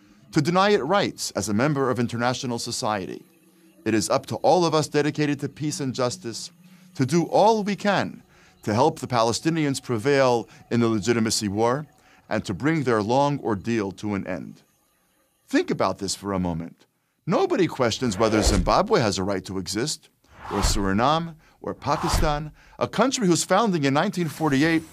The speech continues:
the same year modern Israel was founded, created about twelve million refugees and brought about the deaths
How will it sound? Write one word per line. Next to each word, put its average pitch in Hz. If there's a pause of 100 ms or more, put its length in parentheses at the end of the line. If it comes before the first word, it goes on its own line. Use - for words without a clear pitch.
(280)
the 131
same 226
year 175
modern 156
Israel 208
was 90
founded, 78 (320)
created 139
about 101
twelve 190 (140)
million 170
refugees 90 (380)
and 95
brought 123
about 135
the 110
deaths 123